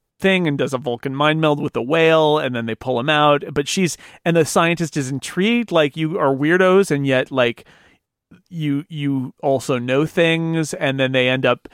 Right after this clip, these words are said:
she picks them up as, like, hitchhikers and gives them a ride. And then she has dinner with Kirk and Spock explains that the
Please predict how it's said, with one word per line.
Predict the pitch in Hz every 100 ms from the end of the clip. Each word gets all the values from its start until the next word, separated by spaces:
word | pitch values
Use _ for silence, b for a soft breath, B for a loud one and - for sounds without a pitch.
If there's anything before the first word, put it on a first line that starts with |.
| b
she | - 156
picks | 175 - -
them | 139
up | 143 - -
as, | 143 127 113
like, | 117 -
hitchhikers | 156 - 156 - 156 131
and | 131
gives | 131
them | 120 117
a |
ride. | 120 165 170 160 151
And | 131
then | 123
she | -
has | 117 110
dinner | 156 143 135
with | 117 -
Kirk | - 196 180 -
and | 123
Spock | - - 156 147
explains | 131 - - 131 131 -
that | 110
the | 113